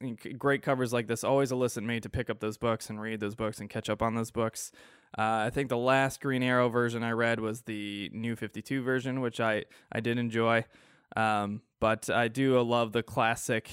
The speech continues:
you know, Robin Hood looking aesthetic with the hood pulled over, the kind of, uh,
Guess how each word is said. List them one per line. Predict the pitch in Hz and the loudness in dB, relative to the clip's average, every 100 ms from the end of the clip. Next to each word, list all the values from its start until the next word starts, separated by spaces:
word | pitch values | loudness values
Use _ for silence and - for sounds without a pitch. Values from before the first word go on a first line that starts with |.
| - | -14
you | - 123 | -4 0
know, | 113 104 131 | 2 0 -2
Robin | 120 120 120 117 | 0 4 4 2
Hood | 110 120 | 0 0
looking | 107 113 117 117 110 | 0 -2 -2 -4 -6
aesthetic | 82 - 117 107 107 - | -8 -4 -2 0 -2 -4
with | 113 | -8
the | - | -6
hood | 120 110 | -6 -4
pulled | - 113 107 | -2 -4 -2
over, | 110 107 107 110 110 | -4 -4 -4 -4 -4
the | 107 | -4
kind | 110 104 | -6 -6
of, | 98 104 - - - - - | -8 -10 -16 -20 -20 -20 -14
uh, | - 104 98 95 92 | -8 -6 -4 -4 -4